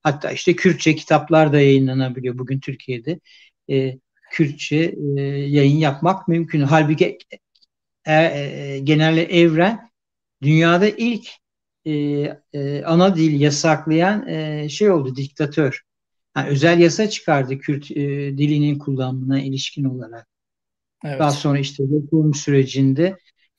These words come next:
Speaker 1: o da kaldırıldı Özal'ın şeyi döneminde, reform döneminde. E, ama, e, işte şu anda Türkiye'de Kürtçe televizyon da var, Kürtçe gazete de çıkıyor, Kürtçe şeyler de yapılıyor.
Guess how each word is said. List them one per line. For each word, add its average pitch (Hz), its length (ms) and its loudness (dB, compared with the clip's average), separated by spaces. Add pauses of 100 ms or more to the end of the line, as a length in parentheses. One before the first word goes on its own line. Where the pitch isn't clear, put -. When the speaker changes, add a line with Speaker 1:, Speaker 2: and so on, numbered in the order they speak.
Speaker 1:
o 156 100 0
da 143 220 2
kaldırıldı 135 600 0
Özal'ın 131 540 -4
şeyi 131 360 -6
döneminde, 127 500 -8
reform 131 440 -6
döneminde. 123 640 -12 (680)
E, 139 260 -2 (420)
ama, 175 480 2 (380)
e, 139 340 -2
işte 160 440 -2
şu - 200 2
anda 147 320 2
Türkiye'de 156 720 0
Kürtçe 156 420 -2
televizyon 147 680 0
da 135 140 0
var, 135 240 -4
Kürtçe 143 440 -4
gazete 139 500 -4
de 120 120 -18
çıkıyor, - 380 -8
Kürtçe 143 300 -8
şeyler 143 480 0
de 135 60 0
yapılıyor. 131 440 -6